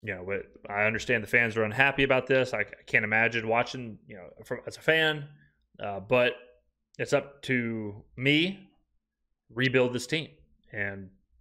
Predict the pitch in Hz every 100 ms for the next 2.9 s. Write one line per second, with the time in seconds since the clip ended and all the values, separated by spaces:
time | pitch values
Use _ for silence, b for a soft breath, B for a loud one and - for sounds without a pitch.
0 | _ 113 113 123 117 110 110 120 123 117
1 | 117 123 127 123 117 - 123 127 143 123
2 | 113 110 123 127 127 165 - - -